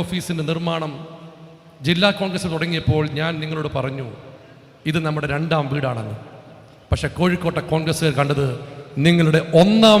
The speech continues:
വീടായിട്ടാണ്. ഇന്ന് എനിക്കൊരുപാട് സന്തോഷമുണ്ട്. ത്രിവർണ്ണോത്സവം വെക്കുമ്പോൾ ഞാൻ നിങ്ങളോട് പറഞ്ഞു, "ഈ ഉദ്ഘാടനം നമ്മൾക്കൊരു ഉത്സവമാക്കണമെന്ന്." പക്ഷേ നിങ്ങളത് മഹോത്സവമാക്കി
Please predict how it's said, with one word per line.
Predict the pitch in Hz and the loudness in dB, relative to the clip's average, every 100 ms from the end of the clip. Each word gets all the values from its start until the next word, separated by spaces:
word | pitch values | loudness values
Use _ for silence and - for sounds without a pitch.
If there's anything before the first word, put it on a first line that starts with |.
| 185 | 6
വീടായിട്ടാണ്. | 185 180 175 175 180 165 160 156 | 4 6 6 4 4 2 2 2
ഇന്ന് | 156 139 - - - 143 | 0 -2 -6 -12 -2 0
എനിക്കൊരുപാട് | 151 151 139 135 135 | 0 -2 -2 -2 -2
സന്തോഷമുണ്ട്. | 135 135 123 120 107 107 - - - - - - - - - - _ _ 185 | -4 -4 -6 -8 -10 -12 -18 -20 -20 -20 -20 -20 -20 -20 -20 -20 _ _ 0
ത്രിവർണ്ണോത്സവം | 190 214 233 233 233 226 220 208 | 2 4 4 4 4 4 4 2
വെക്കുമ്പോൾ | 208 202 196 175 | 2 2 2 0
ഞാൻ | 180 | -2
നിങ്ങളോട് | 175 175 165 | -2 -2 -2
പറഞ്ഞു, | 151 151 131 123 - - - - - - - 202 | -2 -4 -8 -10 -14 -18 -20 -20 -20 -20 0 4
"ഈ | 202 196 196 - 196 - 196 196 - 190 | 4 2 -2 -12 -14 -18 -18 -20 -8 -4
ഉദ്ഘാടനം | 208 214 226 202 185 | 0 2 2 2 0
നമ്മൾക്കൊരു | 175 165 160 175 | 0 -2 -4 -4
ഉത്സവമാക്കണമെന്ന്." | - 196 156 147 147 131 110 104 - - - - - - | -2 -2 -2 -2 -4 -4 -4 -8 -14 -18 -20 -20 -8 -4
പക്ഷേ | 143 165 151 | 0 2 2
നിങ്ങളത് | 185 180 156 156 127 123 - - - 139 | 2 2 2 0 -2 -6 -14 -18 -10 2
മഹോത്സവമാക്കി | 156 202 214 - 220 202 185 180 | 6 8 6 6 6 8 6 4